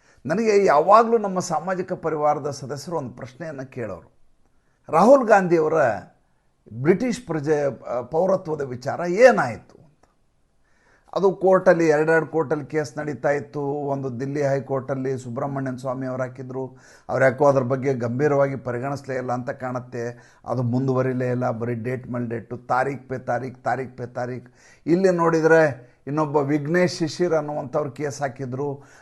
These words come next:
ಅವರಿಗೆ ದಾಖಲಾತಿಯನ್ನು ಗೃಹ ಸಚಿವಾಲಯದ ಸಿಟಿಜನ್‌ಶಿಪ್ ವಿಂಗ್‌ನವ್ರು ಕೊಡಲೇ ಇಲ್ಲ.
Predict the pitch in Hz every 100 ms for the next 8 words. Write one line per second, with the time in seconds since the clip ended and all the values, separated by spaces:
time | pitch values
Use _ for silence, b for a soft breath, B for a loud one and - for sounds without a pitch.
0 | B 143 147 143 123 143 160 156 143 147
1 | 143 139 123 131 139 147 120 139 131 131
2 | 127 131 127 123 117 139 135 131 120 117
3 | 123 131 127 120 123 120 123 120